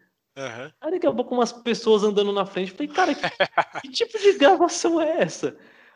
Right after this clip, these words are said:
Speaker 2: Eu falei, "Meu Deus." Aí depois, anos depois, eu fui entender que, na verdade, essas, os caras gravavam do cinema, mano, e conseguia jogar num C D e vendia, né? Falava, "Ó, tá aí o filme."
Speaker 1: Sim. <laughs>
Speaker 2: Então,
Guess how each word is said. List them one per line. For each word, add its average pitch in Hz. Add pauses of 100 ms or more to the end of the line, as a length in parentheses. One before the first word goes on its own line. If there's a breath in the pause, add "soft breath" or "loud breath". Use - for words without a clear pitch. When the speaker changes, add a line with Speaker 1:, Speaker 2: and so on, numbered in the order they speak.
(120 soft breath)
Speaker 2:
Eu 190
falei, 202
"Meu 214
Deus." 214 (600)
Aí 127
depois, 139
anos 143
depois, 156
eu 160
fui 135
entender 175
que, -
na 120
verdade, 117 (640)
essas, 117
os -
caras 120
gravavam 151
do 147
cinema, 165
mano, 107
e 110
conseguia 120
jogar 135
num 135
C 156
D 143
e 165
vendia, 180
né? 113
Falava, 123
"Ó, 123
tá 127
aí 135
o 156
filme." 117
Speaker 1:
Sim. - (200)
<laughs> - (120)
Speaker 2:
Então, 135